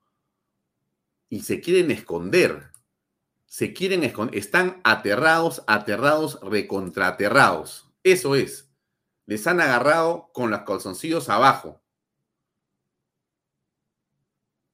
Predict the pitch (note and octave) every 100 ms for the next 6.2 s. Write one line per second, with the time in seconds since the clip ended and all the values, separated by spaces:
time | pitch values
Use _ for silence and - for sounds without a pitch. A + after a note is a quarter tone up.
0 | _ - F#3 F#3 D#3+ D#3+ - - _ _
1 | _ - A2 G#2 F2+ C#3+ C3+ A2+ A#2+ B2
2 | B2 B2+ G#2+ A2 C3+ C3+ G2+ G2+ G#2 G#2+
3 | A#2 - _ _ _ A#2 G#2 F#2 F2+ G2
4 | A#2+ G2+ F2+ F2+ A#2+ - E2 D2+ D#2+ _
5 | _ _ _ - F#3 F#3 D3 D3+ D#3 F#3
6 | C4+